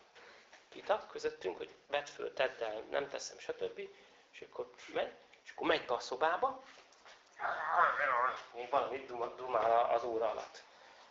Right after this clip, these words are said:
És, és tudod, ez az, amikor a tekintélyem. És főleg az, amikor például valaki ott van közöttletek a gyülibe-,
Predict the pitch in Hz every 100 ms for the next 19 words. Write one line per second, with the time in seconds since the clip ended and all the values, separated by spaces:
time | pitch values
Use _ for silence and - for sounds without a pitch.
0 | - - - - 135 135 - - - -
1 | - - - - - - - - - -
2 | - - - - - 185 - 214 139 127
3 | 123 117 123 123 - - - - - -
4 | - - - - - - - 120 113 -
5 | 58 - - - - - _ - - -
6 | - - - 202 269 131 135 156 151 147
7 | - 165 165 170 170 113 - 123 - 117
8 | 117 - 123 - - 147 - 135 123 113
9 | - 120 143